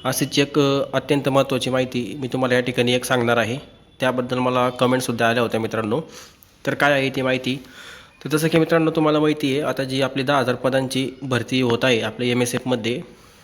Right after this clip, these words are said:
तर त्यामध्ये काही मुलांना मेसेज पाठवले आहे व काहींच्या लिस्टमध्ये नाव आहे व काहींना कॉलसुद्धा आलेले आहेत. आणि असे बरेच, बरेचसे जे आपले उमेदवार आहेत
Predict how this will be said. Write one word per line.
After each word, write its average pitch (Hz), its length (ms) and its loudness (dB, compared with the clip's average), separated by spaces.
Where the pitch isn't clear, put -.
तर 127 80 -4
त्यामध्ये 143 560 2
काही 147 280 2
मुलांना 147 400 2
मेसेज 143 260 0
पाठवले 139 380 0
आहे 139 220 2
व 139 180 -2
काहींच्या 139 380 -2
लिस्टमध्ये 139 400 0
नाव 135 180 2
आहे 135 140 2
व 135 100 0
काहींना 135 320 0
कॉलसुद्धा 135 480 2
आलेले 120 240 0
आहेत. 104 160 0
आणि 127 480 -2
असे 147 340 2
बरेच, 156 540 -2
बरेचसे 147 440 -2
जे 139 100 0
आपले 135 220 0
उमेदवार 135 320 2
आहेत 131 160 0